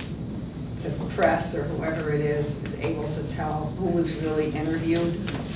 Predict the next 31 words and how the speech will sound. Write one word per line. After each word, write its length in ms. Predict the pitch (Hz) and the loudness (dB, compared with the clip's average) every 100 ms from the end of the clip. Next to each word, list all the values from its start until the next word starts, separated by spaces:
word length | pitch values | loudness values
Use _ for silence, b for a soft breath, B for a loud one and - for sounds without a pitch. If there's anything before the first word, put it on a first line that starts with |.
| 170 | -2
you 60 | 165 | 0
know? 260 | 165 170 175 - - | 0 0 -2 -4 -2
I'd 180 | - - | 0 0
like 240 | - - - | 0 -2 -2
to 60 | |
know. 280 | 147 143 - - | 0 0 -2 -2
I 60 | - - | -4 -4
think 140 | - | -2
other 160 | - - | 0 -2
people 300 | - - - | -2 -2 -2
would 160 | - | -2
like 240 | - 147 147 | -2 -4 -2
to 60 | 151 | 0
know. 200 | 151 151 - - - - - - - - - - | 0 0 0 -2 -2 -4 -6 -6 -6 -6 -6 2
Can't 240 | 220 - | 4 6
know 200 | 180 170 | 8 8
ahead 240 | 202 190 | 6 4
of 80 | - | 4
time, 300 | - - - - | 0 -4 -4 -4
I'm 80 | - | -4
just 200 | - - | -2 -4
saying, 240 | - - - - - - - - - | -4 -4 -4 -6 -6 -6 -6 -6 -4
after 280 | 151 - - | -4 -4 -4
it 100 | - | -2
happens 480 | 170 - - 151 | -2 -2 -2 -2
or 80 | 147 | -2
in 200 | 143 135 | -2 -2
the 60 | 139 | -2
process 320 | 165 - - | -2 -2 -2
of 200 | - - - | -4 -2 -2
happening. 520 | - - - 147 151 | -2 -2 -2 -2 -4